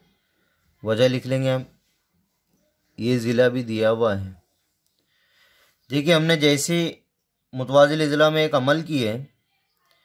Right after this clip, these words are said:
और अमल से जो ये ज़िला है डॉट वाली लाइन पीआर, ये दोनों मुसल्लस का मुश्तरक ज़िला है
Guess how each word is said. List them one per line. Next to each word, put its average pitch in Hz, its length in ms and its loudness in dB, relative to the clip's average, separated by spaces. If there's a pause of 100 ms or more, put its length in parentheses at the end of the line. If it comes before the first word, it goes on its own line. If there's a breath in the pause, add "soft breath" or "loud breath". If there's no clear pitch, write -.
(800)
और 131 280 4 (680)
अमल 135 320 0
से 156 200 0
जो 147 500 0
ये 135 180 -4
ज़िला 127 320 2
है 107 200 -2 (220)
डॉट 120 220 0
वाली 123 200 -2
लाइन 104 300 -2
पीआर, 110 540 0 (260)
ये 170 100 -6
दोनों 139 300 -2
मुसल्लस 151 520 0
का 170 160 0 (280)
मुश्तरक 190 480 -4
ज़िला 127 280 2
है 85 180 -4